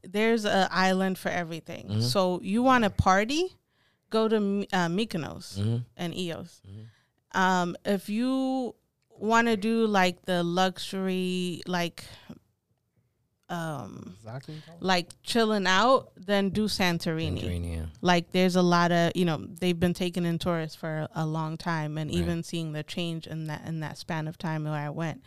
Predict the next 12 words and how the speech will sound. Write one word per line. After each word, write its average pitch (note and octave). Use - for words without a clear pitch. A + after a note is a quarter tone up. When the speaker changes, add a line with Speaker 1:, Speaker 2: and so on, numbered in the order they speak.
Speaker 2:
Right. E2+
Speaker 1:
for D#3+
first D#3
and D#3
second E3
time, D3+
it, E3+
it's F3
changed F3+
a E3
lot. D#3
So D3+